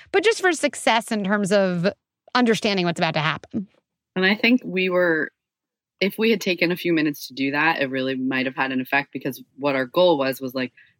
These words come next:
Speaker 2: "We don't wanna cook. We've all had a long day. Like, let's just eat something." And like you said, like, we're adults. We can handle that. But if I would have taken five minutes to just sit with my husband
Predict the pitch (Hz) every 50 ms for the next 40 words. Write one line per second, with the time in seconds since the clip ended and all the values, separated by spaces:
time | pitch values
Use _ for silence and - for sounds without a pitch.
0 | _ _ 139 139 160 180 196 208 214 - - 151 143 147 - 135 127 123 131 131
1 | 147 151 151 151 147 147 143 139 135 131 131 123 123 127 - 127 123 - - 160
2 | 143 - - 151 147 143 - - 131 127 123 - 127 123 123 139 - _ - -
3 | - _ 156 160 160 151 147 - 190 - 233 143 131 139 - 202 277 294 254 269
4 | 311 196 - - - 196 - 240 220 233 240 208 175 143 135 135 127 - 147 139
5 | 131 - _ _ _ _ _ _ _ _ _ _ _ _ _ _ 160 165 165 -
6 | 175 165 165 165 151 143 139 - - 185 175 170 165 156 - 147 139 139 131 135
7 | 139 131 131 131 131 131 131 - - - - - _ _ _ _ _ _ _ _
8 | - - 208 175 156 160 - - 160 143 147 151 143 143 151 175 160 139 151 156
9 | 151 147 147 143 143 147